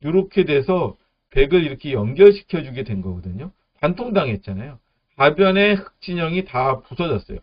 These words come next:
관통을 당했으니까. 근데 사실 지금도 흙이 이렇게 넘으면 아직 흙이 조금이라도 좋아요. 조금이라도 괜찮은데 이게 왠지 억울한 거죠. 그래서 박주환 구단이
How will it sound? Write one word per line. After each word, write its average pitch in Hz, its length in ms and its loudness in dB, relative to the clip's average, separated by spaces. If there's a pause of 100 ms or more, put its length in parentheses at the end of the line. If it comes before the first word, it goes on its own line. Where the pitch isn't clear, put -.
관통을 123 400 -8
당했으니까. 92 640 -14 (380)
근데 196 160 2
사실 175 260 -4
지금도 156 720 -2 (560)
흙이 196 280 -4
이렇게 156 380 -2
넘으면 156 760 -2 (240)
아직 156 400 -8
흙이 196 240 -6
조금이라도 220 640 -4
좋아요. 107 440 -8 (180)
조금이라도 196 440 -4
괜찮은데 139 720 -6 (420)
이게 165 260 -4 (480)
왠지 175 280 4
억울한 143 500 -2
거죠. 98 400 -10 (380)
그래서 175 180 -2
박주환 175 500 -4
구단이 151 500 -6